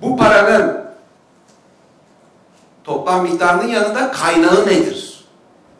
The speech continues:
Bu kadar yüksek bir miktarın, meblağın bankacılık sistemi devre dışında bırakılarak başbakanın ve yakınlarının evlerinde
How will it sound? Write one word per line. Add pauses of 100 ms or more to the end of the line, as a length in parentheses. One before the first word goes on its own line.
(960)
Bu
kadar
yüksek
bir
miktarın,
meblağın (400)
bankacılık
sistemi (340)
devre
dışında
bırakılarak (500)
başbakanın
ve
yakınlarının
evlerinde